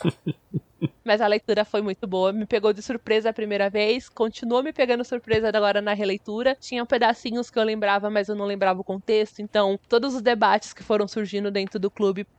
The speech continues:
surgiu com aquela cara de novidade, né, que eu não tinha ainda falado sobre esse livro com outras pessoas. Então, é gostoso também ver esses pontos de vista diferentes dentro de uma situação. Às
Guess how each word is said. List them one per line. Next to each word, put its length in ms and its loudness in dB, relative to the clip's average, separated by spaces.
surgiu 480 -4
com 140 -4
aquela 260 0
cara 320 0
de 100 -10
novidade, 640 0
né, 100 0
que 80 -6
eu 60 -2
não 100 -6
tinha 260 -6
ainda 200 2
falado 400 0
sobre 240 -4
esse 120 -6
livro 240 -4
com 100 -6
outras 260 -8
pessoas. 520 0
Então, 380 2
é 100 4
gostoso 480 0
também 320 0
ver 100 4
esses 220 -2
pontos 400 -2
de 80 -6
vista 300 -4
diferentes 640 -2
dentro 340 -2
de 80 -8
uma 160 -2
situação. 800 0
Às 60 -16